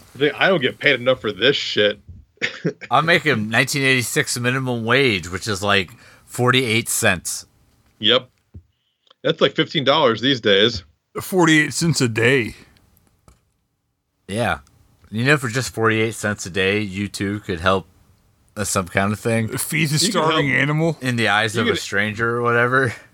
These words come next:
Speaker 1: You could help feed Suzanne Summers.
Speaker 2: Yeah.
Speaker 3: Or Sarah McLachlan.
Speaker 1: Um, man, those, those commercials are the worst.
Speaker 3: You could feed Suzanne Summers to Sarah McLachlan for just forty-eight
Speaker 1: <laughs>
Speaker 3: cents a day.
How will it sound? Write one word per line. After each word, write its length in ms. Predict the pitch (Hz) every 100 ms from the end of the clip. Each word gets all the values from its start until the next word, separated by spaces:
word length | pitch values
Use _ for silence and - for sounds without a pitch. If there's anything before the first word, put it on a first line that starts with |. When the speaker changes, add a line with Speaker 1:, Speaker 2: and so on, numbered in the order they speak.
| _
Speaker 1:
You 160 | 202 233
could 180 | 233 165
help 260 | 170 165
feed 280 | - 175 175
Suzanne 360 | - 180 175 175
Summers. 520 | 220 226 107 98 - - _ _ _ _ _
Speaker 2:
Yeah. 340 | 113 123 107 85 _ _
Speaker 3:
Or 260 | 151 160 160
Sarah 400 | - 160 156 151
McLachlan. 920 | 139 120 127 131 139 - 131 120 117 - _ - - _ _ - - - 90 - - - -
Speaker 1:
Um, 460 | 98 95 87 78 - - - - - - _
man, 320 | - 147 156 156
those, 340 | 196 180 -
those 260 | - 170 165
commercials 420 | - 123 117 110
are 60 | 101
the 100 | 98
worst. 580 | 85 95 104 104 - - _ _ _ _
Speaker 3:
You 160 | 151 170
could 180 | 180
feed 360 | - 170 165 131
Suzanne 500 | - 160 139 147 139
Summers 400 | 123 143 160 143
to 180 | - 127
Sarah 340 | - 131 127 123
McLachlan 760 | 123 117 131 143 - 127 113
for 120 | 117
just 240 | 110 117 -
forty-eight 500 | 127 120 117 117 107
Speaker 1:
<laughs> 0 |
Speaker 3:
cents 240 | 127 117
a 80 | 127
day. 360 | 123 123 104